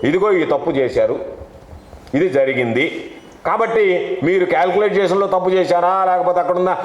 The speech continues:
మార్కెట్ వాల్యూ అంత ఉంది, ఇంత ఉందంటే ఈరోజు హైవేకు ఉన్నటువంటి మార్కెట్ వాల్యూకి ఎంత ఇచ్చారు? ఎన్సీఆర్టీ తీసుకుంటే రైతులకి ఆధీనంలో ఉన్నటువంటి భూములకు పద్నాలుగు లక్షలు ఇచ్చాడు, పట్టా భూములకు ముప్పై ఐదు లక్షలు ఇచ్చాడు. మెయిన్ హైవేకి కలకత్తా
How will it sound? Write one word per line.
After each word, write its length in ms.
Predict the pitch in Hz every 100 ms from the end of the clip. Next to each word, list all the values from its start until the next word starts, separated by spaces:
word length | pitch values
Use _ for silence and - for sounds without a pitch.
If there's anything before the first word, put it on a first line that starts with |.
| - 127
మార్కెట్ 360 | 190 190 180
వాల్యూ 260 | 185 185 175
అంత 180 | 180 196
ఉంది, 160 | 196
ఇంత 120 | 185
ఉందంటే 280 | 185 185 175
ఈరోజు 220 | 160 175
హైవేకు 400 | 143 151 196 214
ఉన్నటువంటి 360 | 208 196 196 185
మార్కెట్ 340 | 190 175 190
వాల్యూకి 300 | 190 190 175
ఎంత 140 | 180 185
ఇచ్చారు? 300 | 185 214 214 - - - - - - 135
ఎన్సీఆర్టీ 440 | 190 202 208 190
తీసుకుంటే 360 | 190 180 196 180
రైతులకి 600 | 185 190 190 220 226 - - -
ఆధీనంలో 460 | 151 190 190 190 180
ఉన్నటువంటి 320 | 175 160 156
భూములకు 300 | 160 170 190
పద్నాలుగు 380 | 160 135 127 120
లక్షలు 260 | 120 135
ఇచ్చాడు, 200 | 117 104
పట్టా 260 | 101 143 175
భూములకు 320 | 143 147 170
ముప్పై 260 | 135 120 107
ఐదు 80 |
లక్షలు 260 | 95 90 90
ఇచ్చాడు. 400 | 80 82 - - - - - - - - - - - - -
మెయిన్ 220 | 151 233 208
హైవేకి 520 | 196 175 - 185 -
కలకత్తా 760 | 180 202 - 190 175 - -